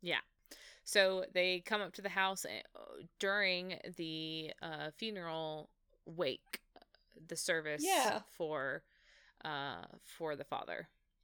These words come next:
Speaker 2: Looking severely underdressed in, you know, leather jacket, in their hoodies, like <laughs>
Speaker 1: Right, everyone's dressed for a funeral.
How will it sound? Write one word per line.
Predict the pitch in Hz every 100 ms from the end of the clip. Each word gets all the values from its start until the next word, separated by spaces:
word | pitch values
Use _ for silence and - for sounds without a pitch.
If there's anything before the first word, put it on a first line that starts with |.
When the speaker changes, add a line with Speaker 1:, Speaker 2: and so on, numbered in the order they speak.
| _ _ _ _ -
Speaker 2:
Looking | 294 320 262
severely | - 247 214 254 254 226 208
underdressed | 202 196 190 180 - 226 -
in, | 202 190 190
you | 208
know, | 190 196
leather | 208 185 190
jacket, | - - 190 202 202 196 196 190 -
in | 196
their | 208 208
hoodies, | 202 185 208 214 196 190 185 196
like | - 208 - -
<laughs> | 269 269 370 415 392 403 - _ - - - - _
Speaker 1:
Right, | 339 320 294 285 285
everyone's | 202 262 262 254 -
dressed | 220 214 -
for | 202
a |
funeral. | - 190 175 160 160 196